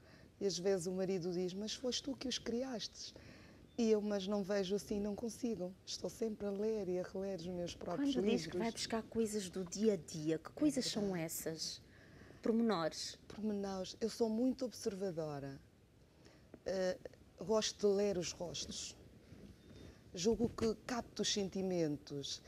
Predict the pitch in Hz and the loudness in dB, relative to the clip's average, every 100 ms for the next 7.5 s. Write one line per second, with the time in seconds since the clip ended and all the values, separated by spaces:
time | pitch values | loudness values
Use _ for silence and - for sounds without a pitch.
0 | - - - - 254 233 196 208 262 262 | -20 -20 -6 4 6 6 2 0 2 2
1 | - - - 269 220 170 170 165 165 190 | 0 -2 2 2 2 -2 -4 -2 -2 -2
2 | 208 - - 202 185 - - - 233 - | -2 -2 0 2 2 -6 -10 -2 0 2
3 | 254 233 226 196 226 202 - - 208 185 | 2 2 2 4 4 4 2 2 4 2
4 | - 208 196 175 165 - - - 180 220 | 0 -2 0 0 0 -4 -14 -4 0 0
5 | - - 220 196 - - 196 185 170 202 | -2 0 0 0 -6 -4 0 0 -2 -2
6 | 196 180 143 233 185 160 160 151 - - | -2 -2 0 0 2 0 0 -2 -12 -20
7 | - - - - | -20 -20 -14 -4